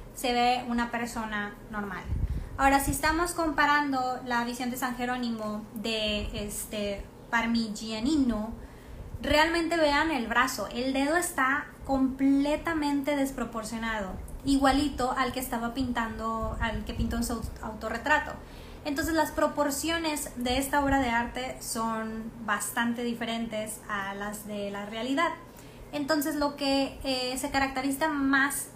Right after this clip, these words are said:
aquí es, vaya, el dedo. Pero si ven, él pintaba diferente al Greco, él sí metía colores más vivos, más renacentistas, pero sí exageraba, este, las manos. Ahorita les voy a enseñar una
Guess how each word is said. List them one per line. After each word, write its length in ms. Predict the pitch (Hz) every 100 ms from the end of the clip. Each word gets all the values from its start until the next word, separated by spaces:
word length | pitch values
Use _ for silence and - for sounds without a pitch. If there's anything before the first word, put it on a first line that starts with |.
| -
aquí 520 | 277 - 294 269 277 - -
es, 460 | 247 240 240 - - - - -
vaya, 340 | 226 226 202 190
el 160 | 240 233
dedo. 220 | 226 190 190 - - - -
Pero 320 | 320 330 359
si 160 | 349 381
ven, 300 | 339 330 320 -
él 160 | 294
pintaba 580 | 285 320 302 277 262 262
diferente 600 | 262 269 247 240 233 240
al 180 | 233 240
Greco, 400 | 254 277 - 202
él 180 | 240 262
sí 180 | 254 285
metía 440 | 285 269 254 233
colores 540 | 233 226 208 214 208 -
más 280 | 214 208 208
vivos, 320 | 254 214 202
más 180 | 220 226
renacentistas, 1000 | 233 226 226 233 233 294 - 214 269 - - - - - -
pero 340 | 330 339 285 277 - - - -
sí 180 | - 302
exageraba, 760 | 294 294 277 254 233 240 240 -
este, 600 | - 220 226 - 214 202 202
las 180 | 226
manos. 320 | 226 214 196 208
Ahorita 220 | 233 240
les 100 | 247
voy 100 | 240
a 20 |
enseñar 320 | 240 240 226 - - - 247
una 300 | 247 226